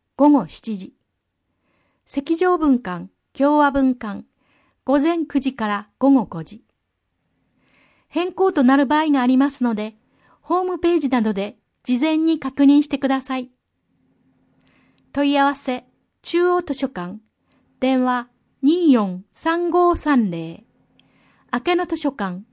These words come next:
五二二四六六。関上文館、三七六六二六。共和文館、五七二五一五。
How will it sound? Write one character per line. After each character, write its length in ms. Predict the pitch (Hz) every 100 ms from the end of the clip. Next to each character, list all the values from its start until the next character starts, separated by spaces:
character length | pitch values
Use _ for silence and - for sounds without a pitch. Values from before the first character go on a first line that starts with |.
| _ _ _ _
五 280 | - 320 330
二 400 | 254 190 - -
二 300 | 254 339 359
四 280 | 349 339 330
六 220 | 285 277
六。 340 | 180 165 - _ _ _ _ _ _ _
関 320 | - 269 302
上 200 | 330 320
文 220 | 285 262
館、 360 | - 196 180 190 _ _ _ _
三 380 | - 302 330 294
七 340 | 220 185 - - _ 226
六 260 | 269 330
六 300 | 359 359 -
二 280 | 240 277 220
六。 340 | 160 - - _ _ _ _ _ _
共 220 | - 330 349
和 120 | 339
文 240 | 269 247
館、 340 | 247 185 185 - _ _ _ _ _ -
五 260 | 302 330
七 400 | 240 185 185 196 -
二 340 | 277 349 349
五 320 | 339 330 339
一 300 | 240 226 196
五。 360 | 170 160 165